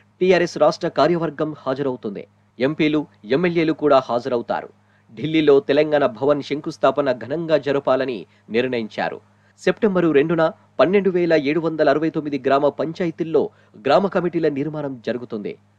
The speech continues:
అలాగే కరోనా తగ్గుముఖం పడుతున్న వేళ పార్టీ సంస్థాగత పునర్నిర్మాణంపై దృష్టి పెడతారు. మండల కమిటీలతో పాటు మున్సిపల్,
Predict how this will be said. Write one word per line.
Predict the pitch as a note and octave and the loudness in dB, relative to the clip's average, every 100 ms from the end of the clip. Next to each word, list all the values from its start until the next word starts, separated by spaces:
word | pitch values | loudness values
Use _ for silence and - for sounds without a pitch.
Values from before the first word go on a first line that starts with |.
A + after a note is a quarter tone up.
| - | -6
అలాగే | C3 C#3 B2+ E2+ _ _ - | 0 0 0 -8 _ _ 2
కరోనా | C3+ D#3 C#3 | 4 4 4
తగ్గుముఖం | C3 C#3+ E3 D#3 D3 | 0 -2 -2 -2 -2
పడుతున్న | C#3 C3 C#3 C#3 | -2 -2 -2 -2
వేళ | C3 D#3 C3 - - _ C#3+ | 2 2 2 -2 -12 _ 4
పార్టీ | D#3+ F3+ E3+ | 4 2 -2
సంస్థాగత | D3 D#3 - F#3 F3 E3+ | -2 -2 0 0 0 -2
పునర్నిర్మాణంపై | D3 D3 E3 D#3 C#3+ E3+ E3+ D#3+ D3+ C#3+ | -2 -2 -4 -4 -4 -6 -8 -8 -6 -6
దృష్టి | A#2 B2+ - | -6 -10 -10
పెడతారు. | C#3+ A#2 A2 F#2 - _ _ _ F#2+ | -10 -8 -6 -6 -8 _ _ _ -2
మండల | G#2+ D3+ D3+ | 0 2 2
కమిటీలతో | C#3+ D3+ E3+ E3+ D#3 D3+ | 2 -2 -2 -2 0 0
పాటు | C#3+ D#3+ E3 G2 _ - | 2 2 0 -4 _ -10
మున్సిపల్, | G#2 D#3+ - D#3+ D3 | -6 -4 -2 2 2